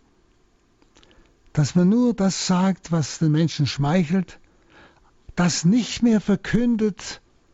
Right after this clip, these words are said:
was vielleicht einem Schwierigkeiten macht, Widerspruch auslöst, dann schweigt man lieber. Wenn ich denke, was ich über,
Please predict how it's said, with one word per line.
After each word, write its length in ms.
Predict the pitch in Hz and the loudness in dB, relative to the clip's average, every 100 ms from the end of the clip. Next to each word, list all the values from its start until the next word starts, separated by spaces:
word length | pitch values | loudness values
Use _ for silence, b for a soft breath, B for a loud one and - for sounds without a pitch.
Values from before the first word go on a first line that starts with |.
| _ _ _ _ _ _ _ _ _ | _ _ _ _ _ _ _ _ _
was 200 | 156 143 | -4 -2
vielleicht 920 | - 151 143 190 131 - - - - _ _ _ _ _ _ | -2 -2 0 0 -2 -8 -16 -18 -20 _ _ _ _ _ _
einem 1080 | 151 156 175 165 156 156 156 139 127 151 185 _ | -4 0 2 2 2 2 2 0 -2 -4 -12 _
Schwierigkeiten 840 | - - 160 208 214 165 180 - | -12 -4 -2 0 -2 -2 -2 0
macht, 440 | 156 147 - - - _ b b b - | -2 -2 -8 -18 -20 _ b b b -4
Widerspruch 800 | 131 233 208 170 - - 185 151 | 0 2 0 -2 -2 -2 -2 -2
auslöst, 760 | 175 170 - 143 147 - - - b b b b b b b | -2 -4 -4 -4 -4 -6 -12 -18 b b b b b b b
dann 160 | 139 127 | -6 -4
schweigt 460 | - 110 196 202 185 | -2 -2 -2 -2 -2
man 140 | 165 | -2
lieber. 440 | 147 147 131 127 - b b b b b b | 0 -2 -2 -8 -12 b b b b b b
Wenn 120 | 156 | -2
ich 220 | 165 147 - | 0 -2 -2
denke, 440 | 233 247 208 185 | 0 0 -2 -4
was 220 | 175 156 | -4 -4
ich 180 | 165 - | -4 -4
über, 360 | 175 156 151 | -2 -2 -2